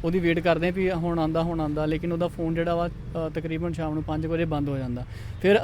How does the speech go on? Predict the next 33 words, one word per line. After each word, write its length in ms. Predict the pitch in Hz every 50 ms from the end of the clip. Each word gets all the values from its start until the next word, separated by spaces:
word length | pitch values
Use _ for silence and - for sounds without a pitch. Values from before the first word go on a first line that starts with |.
| 202
ਅਗਲੇ 160 | 190 190 190 190
ਦਿਨ 220 | 190 196 196 185
ਅਸੀਂ 180 | 170 - 190 185
ਜਿਹੜੀ 180 | 185 185 185
ਉਹਦੀ 160 | 185 180 185
ਪੁਲਿਸ 240 | 180 - 170 156 -
ਕੰਪਲੇਂਟ 320 | - 170 160 156 156 156 160
ਕਰਦੇ 280 | 156 147 147 139 151
ਹਾਂ, 80 | 156 156
ਪਹਿਲਾਂ 180 | 165 165 165
ਇੱਕ 80 | 165 -
ਸੌ 100 | - 170
ਬਾਰਾਂ 200 | 160 156 151 151
'ਤੇ 100 | 160 160
ਕੰਪਲੇਂਟ 340 | 156 165 160 156 156 156 165
ਕਰਦੇ 320 | 160 151 147 151 165 170
ਹਾਂ 80 | 170 170 - - - - - - -
ਕਿ, 280 | 170 165 160 156 156 160
ਅ, 260 | 156 156 156 156 - - - - - -
ਸਾਡਾ 220 | 156 156 156 156 156
ਇੱਦਾਂ 220 | 156 151 156 160
ਜਿਹੜਾ 160 | 156 156 160
ਬੰਦਾ, 360 | 156 - 151 - - - 160 -
ਅ, 280 | - - - - -
ਗੁੰਮਸ਼ੁਦਾ 380 | - - - - - - 165 165
ਹੋ 60 | 160
ਗਿਆ, 140 | 151 156 151
ਸਾਨੂੰ 200 | 165 160 160 160
ਮਿਲਿਆ 200 | 151 143 143 143
ਨਹੀਂ, 120 | 151 165
ਘਰੇ 180 | 175 180 160 143
ਨਹੀਂ 120 | 139 135
ਪਹੁੰਚਿਆ। 300 | 131 131 131 - 135 123